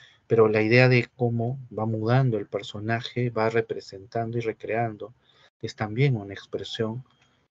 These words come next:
de la inestabilidad, de la falta de certeza, ¿sí? De la ambigüedad del mundo barroco, ¿no? Entonces, valgan estas características, ¿no? Para concebir, ¿no?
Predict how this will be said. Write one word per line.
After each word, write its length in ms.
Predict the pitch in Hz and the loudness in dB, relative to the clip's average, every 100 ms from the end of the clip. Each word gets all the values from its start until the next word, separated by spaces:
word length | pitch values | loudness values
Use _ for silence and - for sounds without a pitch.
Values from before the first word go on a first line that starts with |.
| - | -16
de 320 | 101 113 117 | -2 0 2
la 140 | 113 | 0
inestabilidad, 960 | 107 98 98 - 104 95 98 110 117 117 | -2 -6 -12 -8 -8 -8 -2 0 2 0
de 80 | 104 | -2
la 120 | 98 | -6
falta 320 | - 104 - | -8 -8 -6
de 100 | 104 | -8
certeza, 920 | 98 87 90 - 120 113 - 107 107 123 _ _ _ _ - | -8 -14 -16 -4 -2 -2 -6 -6 -6 -10 _ _ _ _ -4
¿sí? 160 | 120 | -2
De 140 | 107 104 | 0 -2
la 100 | 101 | -4
ambigüedad 760 | 98 104 101 101 104 131 127 | -6 -6 0 2 4 4 2
del 180 | 101 98 | 0 -6
mundo 320 | 101 101 98 | -8 -6 -4
barroco, 520 | 92 90 85 - _ _ _ _ _ _ - | -4 -6 -8 -10 _ _ _ _ _ _ -6
¿no? 140 | 156 | -4
Entonces, 600 | 123 - 101 - 98 - _ _ _ _ _ _ _ _ _ - | -4 -10 -16 -10 -12 -12 _ _ _ _ _ _ _ _ _ -4
valgan 320 | 131 143 147 139 | 4 6 6 4
estas 240 | 135 143 | 2 -2
características, 960 | 135 117 113 113 123 - 131 123 131 135 | -2 -2 -2 -4 -4 -6 -6 -6 -4 -4
¿no? 140 | 131 | -4
Para 340 | 123 107 107 - _ _ - _ _ | -2 -4 -4 -10 _ _ -20 _ _
concebir, 720 | - 110 - 123 127 101 98 | -6 -6 0 4 4 2 -4
¿no? 260 | 104 135 | -6 -4